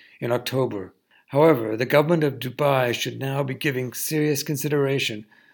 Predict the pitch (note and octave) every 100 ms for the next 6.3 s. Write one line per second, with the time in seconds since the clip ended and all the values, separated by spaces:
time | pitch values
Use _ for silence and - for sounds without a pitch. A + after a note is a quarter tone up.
0 | - - D#3 E3 E3+ D#3 - A#2+ A2 G#2
1 | - A#2 A2 C3 - B2 A2+ - _ _
2 | _ C3+ C3 C3+ C3 A#2+ C#3+ G#2+ G2 G#2
3 | A2 A#2+ - A#2+ F2+ - - _ _ _
4 | _ _ _ _ _ _ - C3+ E3 F3
5 | - F3+ C#3+ - C3+ C#3 B2+ - - D3+
6 | A2+ G#2